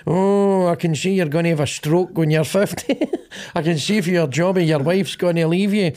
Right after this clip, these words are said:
Oh, you're gonna get a job in the Navy." Right? I don't know, stuff like that. She would divine your <laughs> future from your jobby. "I c-, I could see you're getting five a day. How can you tell that? There's a lot of sweet corn in this jobby." <laughs>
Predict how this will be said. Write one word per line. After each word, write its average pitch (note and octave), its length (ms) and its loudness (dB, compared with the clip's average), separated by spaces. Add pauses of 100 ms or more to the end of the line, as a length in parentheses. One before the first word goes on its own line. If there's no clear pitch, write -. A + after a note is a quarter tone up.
(140)
Oh, C4+ 380 2
you're G#3 180 0
gonna F#3 220 0
get D#3+ 120 0
a D3+ 60 2
job D#3+ 240 0
in D#3 60 0
the D#3 40 2
Navy." F3 440 0 (200)
Right? G#3 260 0 (200)
I - 100 -2
don't B3 200 0
know, G3+ 120 2
stuff - 380 -4
like E3+ 140 -2
that. F3+ 440 0
She G3 140 0
would D#3+ 240 0
divine F3+ 760 2 (360)
your G3 140 0
<laughs> - 160 -8
future - 520 -2 (1400)
from G#3 240 0
your F3 160 2
jobby. E3 720 0 (200)
"I D#3+ 120 -4
c-, G3 80 -4
I G#3 100 0
could F#3 180 -2
see B3+ 260 0
you're G#3 120 0
getting E3+ 300 -2
five F3+ 340 0
a D#3 40 -2
day. F3 260 2
How G3 220 2
can A3 140 -2
you F#3 60 2
tell E3+ 200 0
that? D#3+ 140 0 (140)
There's D3 160 -2
a G3 60 2
lot G#3 160 0
of F3+ 80 -2
sweet A3 360 -2
corn F#3+ 320 0
in F3 140 2
this F3 220 2
jobby." E3+ 680 0
<laughs> - 20 -20